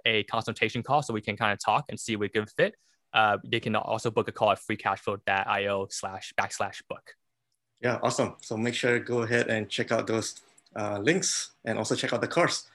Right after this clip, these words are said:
Speaker 2: So, uh, Alan, before we wrap this up, is there any final thoughts or any, um, things you'd like to share that, that maybe I didn't ask?
Speaker 1: No, I think you did a great job asking a, a lot of great questions, Vincent. Um, I, well, I mean, I, one thing I just wanna emphasize with the audience out there is,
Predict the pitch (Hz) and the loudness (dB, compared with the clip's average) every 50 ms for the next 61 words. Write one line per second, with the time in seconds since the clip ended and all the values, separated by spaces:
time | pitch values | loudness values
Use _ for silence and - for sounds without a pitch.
0 | - _ _ - 143 143 - 135 131 131 - 147 170 196 190 190 - 143 127 - | -20 _ _ 4 4 4 6 6 4 6 6 6 6 6 6 6 0 0 2 6
1 | 151 143 139 131 127 127 123 123 123 123 127 - - - - 131 143 147 - - | 6 6 6 6 6 6 8 8 6 4 2 -4 -18 0 2 2 2 4 4 4
2 | 143 - - - 156 156 156 151 131 110 - 143 131 131 131 131 123 - 123 127 | 4 4 6 8 8 8 8 6 2 4 6 6 6 6 4 4 4 4 2 2
3 | 123 117 - - 147 151 156 - - - - 110 110 117 117 120 117 117 117 113 | 2 0 0 2 4 4 4 4 0 -2 -2 0 2 2 2 2 2 0 0 -2
4 | - - - - _ _ _ _ _ 113 110 107 107 104 - _ 135 131 127 - | -4 -10 -18 -20 _ _ _ _ _ -2 -2 -2 -2 -4 -4 _ 0 2 2 4
5 | 131 123 117 120 120 - 127 - - - 143 139 120 113 - - _ _ 113 110 | 4 4 4 4 4 2 0 0 4 4 6 6 6 4 2 0 _ _ 0 2
6 | 113 117 117 120 113 104 113 107 107 113 135 156 - - - - _ _ _ _ | 2 2 4 4 4 4 4 2 4 4 2 2 0 -8 -12 -16 _ _ _ _
7 | _ _ _ _ _ _ _ _ _ _ _ _ _ _ _ - 185 233 202 156 | _ _ _ _ _ _ _ _ _ _ _ _ _ _ _ 8 10 10 10 8
8 | 165 185 165 185 175 156 175 165 143 151 151 147 143 165 143 123 123 135 139 156 | 6 4 2 2 2 4 2 2 4 2 2 4 4 2 2 4 2 0 0 0
9 | 131 131 - 123 123 131 139 131 135 123 117 - - 120 120 - 123 110 - 107 | 0 0 2 4 4 6 6 6 4 2 2 2 0 0 0 0 -6 -2 -2 -2
10 | 107 - - 113 113 - - 117 113 110 110 113 _ - 135 131 - 139 135 135 | -2 0 -2 -2 -2 0 2 2 4 4 2 -2 _ -10 -10 -10 -2 2 2 4
11 | 139 139 143 131 - _ _ _ - 107 131 135 139 139 143 135 143 135 127 131 | 4 2 0 -2 -8 _ _ _ 2 2 2 2 4 2 2 4 4 2 2 2
12 | 117 135 127 120 120 120 117 - 120 - - 113 113 107 107 - 110 110 104 107 | 0 0 0 0 0 0 0 0 0 2 4 4 4 4 2 0 -4 -2 2 2
13 | 113 113 113 107 - 107 101 98 - 101 101 101 98 - 107 104 101 101 - - | 4 4 4 0 0 0 -2 -2 -2 -2 -2 -2 -2 -2 -2 -2 -2 -4 -6 -10